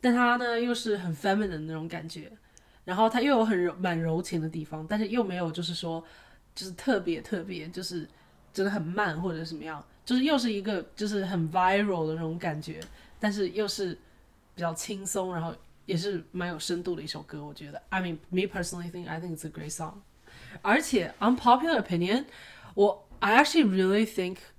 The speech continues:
就是 Jisoo，我，我，我很喜欢他的声音，因为我觉得他的声音就很独特，就是，就是他的声音就是，其实说实话，就是很，有些地方还是蛮难听到的，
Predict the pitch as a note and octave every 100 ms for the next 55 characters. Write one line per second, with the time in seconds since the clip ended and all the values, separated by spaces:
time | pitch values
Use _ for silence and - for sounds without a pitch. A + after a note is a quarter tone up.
0 | - - F#3+ F#3 E3 - _ - - _
1 | _ - G3 G3 G3 D#3+ E3 E3+ E3+ E3+
2 | - - G3 F#3+ E3+ F#3+ E3+ D#3 D#3 -
3 | D3+ D3 D3 - _ _ _ _ - -
4 | _ _ - - F#4 C4+ A3 A#3+ D#4 D4
5 | C#4+ C#4+ C#4+ C#4 - F3+ D#3+ E3 D3+ -
6 | C#3 - - _ _ _ _ - B3+ C4
7 | A3+ F3+ - - _ _ _ _ _ _
8 | _ _ - D4+ D4+ C#4 - C4+ D4+ C#4+
9 | B3+ B3 B3 B3 B3 A#3 G#3+ - - -
10 | - G#3+ A3+ - G#3 G#3 F3+ F#3 D#3+ -
11 | G3 G3 G3 F3 E3 F3+ F#3 F3+ E3+ D#3+
12 | F3+ E3+ E3+ D#3+ D#3+ E3 E3+ E3 D#3+